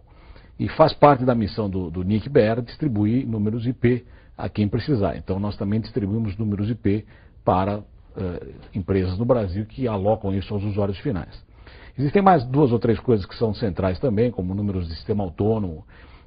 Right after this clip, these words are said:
E existem serviços que nós fazemos a partir do, do resultado que nós temos com o registro. Quer dizer, o comitê gestor estipulou ações e benefícios da internet que são feitas com excedente dos recursos que a Inter arrecada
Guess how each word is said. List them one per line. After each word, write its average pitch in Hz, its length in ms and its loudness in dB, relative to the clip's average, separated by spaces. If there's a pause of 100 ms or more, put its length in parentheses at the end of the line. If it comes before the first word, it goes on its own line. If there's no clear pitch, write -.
E 156 320 2
existem 143 340 0
serviços 139 320 0
que - 60 -8
nós 156 160 0
fazemos 139 340 2
a 143 80 2
partir 151 380 0
do, 151 340 -4
do 131 160 0
resultado 131 640 2
que 120 80 -4
nós 110 160 -2
temos 113 220 -4
com 123 80 -4
o 123 40 0
registro. 101 360 0
Quer 90 60 -4
dizer, 87 120 -8
o 87 80 -10
comitê 104 340 -2
gestor 113 520 -2 (420)
estipulou 123 460 2
ações 135 500 4
e 104 60 0
benefícios 98 520 0
da 107 80 0
internet 127 560 0
que 139 140 -8
são 139 180 -4
feitas 123 560 -2 (320)
com 120 160 4
excedente 123 600 2
dos 120 180 -2
recursos 113 440 -2
que - 80 -2
a 107 40 2
Inter 104 220 -2
arrecada 104 500 -2